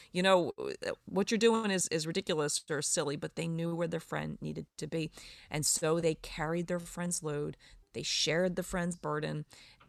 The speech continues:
and, um, and they did more than just use words saying, "I'll pray for you." I remember, um, I was talking to somebody that I used to work for, and there was a need, and,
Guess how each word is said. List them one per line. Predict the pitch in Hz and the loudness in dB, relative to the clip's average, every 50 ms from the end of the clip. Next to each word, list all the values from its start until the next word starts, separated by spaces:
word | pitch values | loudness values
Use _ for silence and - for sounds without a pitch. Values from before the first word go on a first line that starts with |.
| - - - | -16 -8 -6
and, | 156 156 151 151 151 156 | -4 -4 -4 -4 -4 -4
um, | 156 156 156 165 165 - - - | -4 -6 -6 -6 -8 -10 -8 -6
and | 156 156 156 | -4 -2 -2
they | 160 160 | -2 -2
did | 160 156 - 156 156 143 | -2 -2 0 0 0 0
more | 151 151 151 160 160 | 0 -2 -2 -2 -2
than | 156 147 151 151 | -2 -4 -6 -4
just | - - 156 156 - - - - - - - - - _ _ - | -4 -4 -4 -2 -4 -6 -8 -10 -16 -16 -16 -16 -20 _ _ -10
use | - 156 160 170 151 160 | -6 -2 -2 -2 -2 -2
words | 160 156 147 143 147 147 - - - - _ - | -2 -2 -2 -2 -2 -2 -2 -2 -2 -2 _ -8
saying, | - - 160 143 143 - - | -6 -4 -4 -2 -4 -4 -4
"I'll | - 156 156 - - - _ - | -4 -6 -6 -8 -10 -20 _ -8
pray | - 143 143 | -6 -6 -6
for | 139 - - 147 143 | -6 -8 -6 -6 -6
you." | 143 143 143 147 147 | -4 -4 -4 -2 0
I | - 196 | 0 0
remember, | 208 220 202 202 196 196 190 185 185 - - - _ _ _ _ _ _ - - _ _ _ - - - - - | 2 2 2 0 0 0 0 0 0 0 -2 -18 _ _ _ _ _ _ -20 -20 _ _ _ -20 -20 -16 -6 -4
um, | 170 156 143 139 123 - - - _ _ _ _ _ _ _ _ _ _ - | -2 -2 -2 -4 -6 -10 -16 -20 _ _ _ _ _ _ _ _ _ _ 2
I | 175 180 | 2 4
was | 165 170 - | 4 0 0
talking | - 165 151 - 156 147 | 0 -2 -2 -2 -4 -4
to | 151 147 143 - - _ - | -4 -4 -4 -6 -8 _ -4
somebody | - - 175 170 156 151 151 151 151 151 | -2 -2 -2 0 -2 -2 -2 0 -2 -2
that | 151 147 | -2 -4
I | 147 | -4
used | 151 151 147 - | -4 -4 -4 -6
to | - 139 | -4 -4
work | 147 139 - | -4 -4 -6
for, | - - _ - 143 135 135 - - - - - - - - | -10 -20 _ -8 -6 -6 -6 -8 -12 -20 -20 -20 -18 -8 -4
and | 151 156 151 147 143 147 143 - _ - - - | -2 0 0 0 0 -2 -4 -8 _ -18 -20 -14
there | - - 160 151 | -6 -4 -2 -2
was | 156 143 - | -2 -2 -2
a | 151 | -2
need, | 147 151 190 196 151 139 139 - - _ - | -2 -2 -2 -2 -4 -4 -6 -8 -12 _ -8
and, | 147 147 147 147 143 143 - - | -6 -6 -6 -6 -8 -8 -10 -12